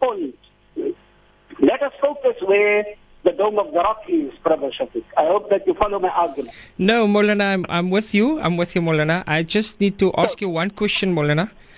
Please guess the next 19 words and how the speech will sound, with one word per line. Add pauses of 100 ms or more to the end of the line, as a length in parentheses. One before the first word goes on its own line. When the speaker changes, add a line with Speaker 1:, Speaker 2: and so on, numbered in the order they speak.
(340)
Speaker 2:
Um, (240)
relating
to,
um, (480)
just
before
the
ad
break,
uh,
you've
mentioned
that
Allah
subhanahu
wa
ta'ala (340)
has,
um,